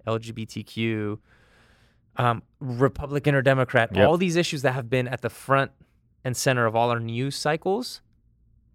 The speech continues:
Speaker 1: I'm gonna say those are theological issues
Speaker 2: Yeah, for sure.
Speaker 1: as
Speaker 2: Always.
Speaker 1: well as being social and,
Speaker 2: Yeah.
Speaker 1: and moral issues. And so this kinda leads to that point that you were saying, and I want you to talk to me a little bit more about that. Um,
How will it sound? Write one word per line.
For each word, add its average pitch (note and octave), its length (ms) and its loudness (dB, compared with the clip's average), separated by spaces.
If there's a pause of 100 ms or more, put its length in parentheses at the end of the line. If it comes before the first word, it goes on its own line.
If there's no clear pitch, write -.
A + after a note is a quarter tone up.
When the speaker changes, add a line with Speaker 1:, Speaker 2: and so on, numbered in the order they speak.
(140)
Speaker 1:
I'm D3+ 200 2
gonna F#3+ 160 2
say C#3+ 300 2
those C3+ 300 2
are A3 60 2
theological B2 720 0
issues A2+ 220 -2
Speaker 2:
Yeah, A#2 140 8
for G#2+ 120 -2
sure. G#2+ 220 2
Speaker 1:
as B2 120 4
Speaker 2:
Always. A#2 140 8
Speaker 1:
well C3+ 220 6
as A#2+ 200 -4
being A2 500 -4
social A2 560 -2
and, C3 80 2
Speaker 2:
Yeah. D3+ 100 10
Speaker 1:
and A2 80 -2
moral A2+ 220 0
issues. F#2+ 260 -10
And B2 140 -6
so B2 360 4 (320)
this B2 120 -2
kinda F3+ 220 2
leads E3 380 0
to F3 80 4
that D#3+ 180 4
point F#3 240 -2
that A#2 140 -2
you A#2 100 -6
were A2+ 80 -2
saying, G#2+ 240 -6
and A2 60 -2
I B2+ 40 2
want E3 180 0
you F#3+ 60 -6
to F3+ 80 0
talk E3+ 300 0
to D#3+ 100 -8
me D3 80 -4
a C#3+ 40 -2
little C3 160 0
bit A#2+ 100 -6
more A2+ 160 -4
about A2 280 -4
that. G2+ 200 -6 (380)
Um, A2 360 -2